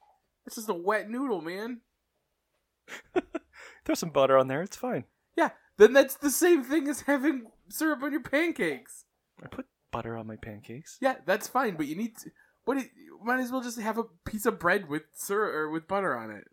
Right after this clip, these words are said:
Speaker 2: Yeah, that's fine too.
Speaker 1: <laughs> I got myself worked up.
Speaker 2: I like bread, man. This is well documented in
Speaker 1: I
Speaker 2: our
Speaker 1: like
Speaker 2: friendship.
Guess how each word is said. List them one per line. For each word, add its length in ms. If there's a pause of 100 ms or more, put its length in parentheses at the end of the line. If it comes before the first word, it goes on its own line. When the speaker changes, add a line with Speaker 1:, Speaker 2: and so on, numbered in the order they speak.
(300)
Speaker 2:
Yeah, 180
that's 200
fine 160
too. 200 (420)
Speaker 1:
<laughs> 360
I 360 (1600)
got 160
myself 340
worked 320
up. 140 (2250)
Speaker 2:
I 60
like 240
bread, 340 (360)
man. 300 (280)
This 160
is 140
well 180
documented 600
in 80
Speaker 1:
I 60
Speaker 2:
our 80
Speaker 1:
like 100
Speaker 2:
friendship. 300